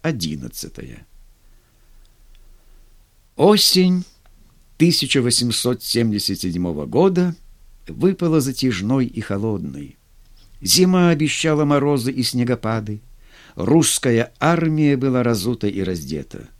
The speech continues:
По всей логике, надлежало перейти к обороне, перезимовать и весной возобновить боевые действия.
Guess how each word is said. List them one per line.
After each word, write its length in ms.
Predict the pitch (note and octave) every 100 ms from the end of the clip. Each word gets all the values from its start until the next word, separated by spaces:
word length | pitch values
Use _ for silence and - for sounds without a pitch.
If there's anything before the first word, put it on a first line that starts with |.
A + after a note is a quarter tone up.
| - - - - _ _ -
По 120 | -
всей 340 | C3 - F3 E3
логике, 720 | D3+ F#3+ C3+ A2 - C#2 A1+ _ - - -
надлежало 560 | A2 A#2 C#3 D3+ F3
перейти 420 | E3 D#3+ D#3+ E3 D#3+
к 60 |
обороне, 720 | D#3 D#3+ E3 G3 C#3 C2+ A1 - - - - - -
перезимовать 1040 | E3 G3 E3+ F#3+ E3+ G#2 C#3+ D#3 - - - - _ _ -
и 140 | F#3+
весной 500 | F#3+ F#3 D3 D#3 E3
возобновить 640 | D#3+ C3+ C#3+ C#3 C3+ C3
боевые 460 | A#2 B2+ B2 B2 B2
действия. 640 | G#2+ A#2+ - A2 A2 G#2+